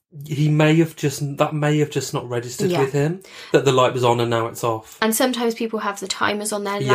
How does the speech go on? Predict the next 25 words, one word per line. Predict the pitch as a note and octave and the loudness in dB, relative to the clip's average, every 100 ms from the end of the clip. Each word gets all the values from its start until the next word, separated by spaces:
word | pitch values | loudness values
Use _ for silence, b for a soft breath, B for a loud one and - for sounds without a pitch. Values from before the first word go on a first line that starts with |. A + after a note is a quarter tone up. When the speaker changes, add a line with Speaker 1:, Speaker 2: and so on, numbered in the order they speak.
| B2 | 4
Speaker 2:
lights | C#3 - _ _ _ G#3 | 2 -6 _ _ _ -2
at | G#3 | 0
night | G#3+ G3+ - | 0 0 0
time | - G#3 G3 | -4 -6 -4
when | G3+ G3 | -2 -2
they're | G3 | -2
away. | G3+ G3 F#3 - F#3+ G#3+ A3 b b | 0 0 0 0 -2 -4 -6 b b
Speaker 1:
And | C#3+ | 2
we're | C#3+ | 4
talking | E3+ E3+ | 4 4
about | D#3+ C#3 B2+ | 4 4 2
this | B2+ | -2
guy | - C3 | 0 0
being | B2 B2+ | 2 0
a | A#2 | -2
bit | B2 | -6
thick. | - - C#3+ A#2 - - - | -6 0 0 0 -6 -18 -8
Speaker 2:
Yeah. | A3+ G#3+ F#3 F3 F3 | -4 0 2 2 0
Speaker 1:
I | |
don't | A#2+ C#3+ C#3+ - | 2 4 4 0
think | C#3 | -4
he's | C3 A#2 | -4 -4
that | - A#2 C3+ | 2 2 2
observant. | - B2+ A#2 A#2 A2+ C3+ F#3+ | -8 -4 -2 0 2 2 2
Speaker 2:
Mm. | F#3+ F#3 | -2 -4